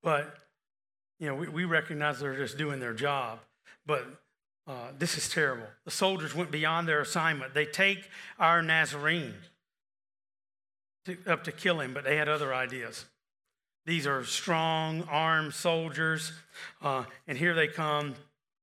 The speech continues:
uh, desiring to lay out spit on our Savior. You know, you ever been hurt by spit? Spit never drowned anybody.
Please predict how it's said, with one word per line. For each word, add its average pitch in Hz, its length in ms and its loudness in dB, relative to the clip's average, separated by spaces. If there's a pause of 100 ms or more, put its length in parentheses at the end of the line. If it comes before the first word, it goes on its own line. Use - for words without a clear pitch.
(420)
uh, 151 160 2
desiring 143 560 2
to 143 100 -6
lay 139 300 0
out 127 320 -2
spit - 720 -2 (400)
on 151 160 0
our 139 120 4
Savior. 131 420 0 (600)
You 185 60 -2
know, 170 140 4
you 160 160 6
ever 262 100 2
been 240 160 0
hurt 175 300 4
by 147 100 2
spit? - 720 -4 (1200)
Spit 247 340 4
never 196 200 4
drowned 151 480 2
anybody. 117 460 -4